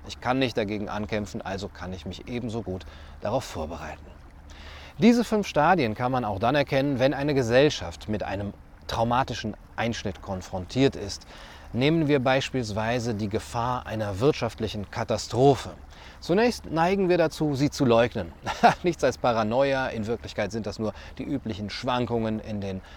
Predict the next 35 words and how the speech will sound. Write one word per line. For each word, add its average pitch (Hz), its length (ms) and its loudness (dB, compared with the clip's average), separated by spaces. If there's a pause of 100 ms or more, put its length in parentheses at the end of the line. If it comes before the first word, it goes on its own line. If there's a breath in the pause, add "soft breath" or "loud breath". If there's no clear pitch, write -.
Aktienkursen. 117 1120 2 (280)
Da 90 140 -4
passiert - 380 -8
gar 113 200 -8
nichts 82 280 -14 (280 loud breath)
Gefährliches. 113 680 -2
Dann 143 160 -2
kommt 185 180 -6
die 131 140 -2
Wut 165 280 -6 (540)
auf - 140 -14
die 90 100 -8
großen 104 280 -4
Unternehmen 135 600 0 (240)
oder 92 160 -4
auf 85 100 -4
die 107 120 -6
Regierung, 117 640 0 (340 loud breath)
die 117 80 -6
durch 104 240 -2
Interventionismus 120 1040 0
Wohlstand 127 500 0
vernichtet 117 500 -6
hat. - 220 -16 (640 loud breath)
Auf 117 160 -2
die 143 140 2
dann 143 140 8
das 131 300 0
Verhandeln 110 680 2
folgt, 123 500 2
wenn 156 220 0
wir 160 100 -4
nur 196 140 -6
noch - 140 -8
dieses 220 320 -2